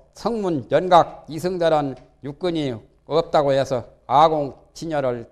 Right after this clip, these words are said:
터득해가지고 공했다고 보는 거. 그러니까 아까 공유를 말했죠. 예? 소승은 공에 집착하고 공병이 더럽고,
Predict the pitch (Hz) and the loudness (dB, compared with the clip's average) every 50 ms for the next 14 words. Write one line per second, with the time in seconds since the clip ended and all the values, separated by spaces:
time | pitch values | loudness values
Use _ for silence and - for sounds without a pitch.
0 | _ _ - - 180 165 139 110 131 135 131 127 127 117 110 110 - - - 135 | _ _ -12 -10 -8 -8 -6 -4 -4 -2 0 0 -2 -2 -4 -10 -16 -16 -16 -10
1 | 143 156 151 151 - 135 113 92 - - _ _ 123 123 107 95 85 69 67 - | -8 -8 -4 -2 -2 -4 -4 -4 -10 -16 _ _ -16 -14 -14 -14 -16 -20 -20 -20
2 | _ _ _ _ _ _ _ _ _ _ _ _ _ _ _ _ _ _ _ _ | _ _ _ _ _ _ _ _ _ _ _ _ _ _ _ _ _ _ _ _
3 | _ _ _ _ _ _ _ _ _ _ _ _ 165 190 190 175 165 156 139 120 | _ _ _ _ _ _ _ _ _ _ _ _ -2 0 0 2 4 2 2 2
4 | - - - _ _ - 139 160 156 160 180 160 - - - - - 175 202 202 | -2 -8 -20 _ _ 2 4 4 6 6 4 4 4 -2 -14 -10 -8 -8 -6 -4
5 | 196 185 175 160 151 135 117 - _ _ 139 160 185 185 - - 226 233 170 104 | -2 -2 0 0 -2 -4 -8 -14 _ _ 0 2 2 2 0 -2 0 0 0 -2
6 | - - - _ _ _ _ _ _ _ _ _ _ _ _ - 127 143 196 - | -4 -10 -20 _ _ _ _ _ _ _ _ _ _ _ _ -10 -10 -10 -10 -10
7 | - _ _ _ _ _ _ _ _ _ - 180 208 208 151 185 190 180 170 170 | -16 _ _ _ _ _ _ _ _ _ -6 -6 -6 -4 -2 -4 -2 0 0 -2
8 | 160 151 139 - - - - 143 165 202 185 151 - - - _ _ - 143 - | -2 -4 -6 -10 -14 -12 -8 -6 -4 -2 -2 -4 -4 -6 -14 _ _ -18 -16 -12
9 | - 139 139 117 110 90 - - - _ _ _ _ _ 147 170 170 - 208 185 | -8 -8 -6 -6 -6 -8 -10 -14 -20 _ _ _ _ _ -8 -8 -6 -4 -4 -4
10 | 170 151 113 - - _ _ - 123 127 110 90 - - 101 131 160 - - _ | -4 -4 -6 -10 -14 _ _ -10 -8 -8 -8 -10 -12 -8 -6 -6 -6 -6 -10 _